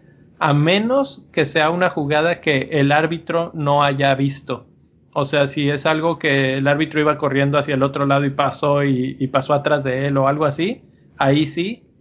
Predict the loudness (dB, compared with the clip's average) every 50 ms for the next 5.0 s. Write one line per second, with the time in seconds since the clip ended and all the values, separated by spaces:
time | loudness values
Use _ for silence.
0 | _ _ _ _ _ 0 2 2 2 2 0 0 0 0 0 2 0 -2 -4 -2
1 | 0 2 2 2 2 2 0 0 0 -2 -2 -2 -4 -4 -2 0 0 0 0 0
2 | 0 0 0 0 -2 -6 -8 -10 -14 _ _ _ _ _ _ _ _ -2 0 0
3 | 0 0 0 -2 -2 -2 -2 -2 -2 -2 -4 -6 -10 -20 -20 _ _ _ _ _
4 | _ _ _ -2 0 2 4 2 2 2 0 0 -2 -4 -6 -8 -10 -12 -16